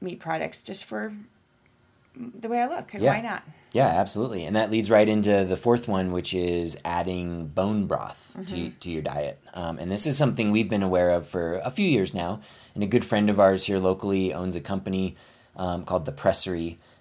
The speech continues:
Speaker 2: that sponsors our junior development team, Weed
Speaker 1: Mm-hmm.
Speaker 2: Evo, but, um, he has given us plenty of bone broth over the last few years, and it's amazing.
Speaker 1: Yeah,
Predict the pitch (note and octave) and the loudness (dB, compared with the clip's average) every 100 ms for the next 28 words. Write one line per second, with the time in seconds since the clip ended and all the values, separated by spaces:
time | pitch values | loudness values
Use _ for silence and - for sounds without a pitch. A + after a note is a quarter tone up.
0 | - E2+ D#2 D2 - G2 F#2+ F#2 F2+ E2+ | -6 -2 -2 -4 -4 -2 -2 0 -2 -2
1 | - E2+ E2 D#2+ D2 F2+ F2 D#2 F2 F#2 | 0 2 2 0 -6 -8 -8 -2 0 0
2 | E2+ D2+ F2 D#2 G2+ F2+ E2+ F2 F#2 E2 | -4 -10 -10 -10 -10 -8 -6 -4 -4 -4
3 | E2+ D#2+ D#2+ - - _ - F2 D#2+ D#2 | -4 -4 -4 -4 -14 _ -14 -10 -8 -8
4 | D#2+ E2+ E2+ D2+ E2+ E2 E2 D#2 - - | -8 -6 -6 -6 -6 -6 -6 -6 -6 -8
5 | - - C#2 - F2 E2+ D#2+ D2 E2+ E2+ | -12 -16 -16 -8 -6 -6 -8 -6 -6 -4
6 | D#2+ D#2+ D#2+ F2+ D#2+ D#2+ D#2 C#2+ - E2 | 0 0 0 -6 -10 -6 -4 -4 -4 -6
7 | E2 F2+ F#2 - - - - F2 F2+ - | -2 -2 -2 -8 -20 -18 -8 -6 -6 -6
8 | D#2 - E2+ E2+ D2+ C#2 - - | -10 -8 -8 -8 -10 -14 -14 -14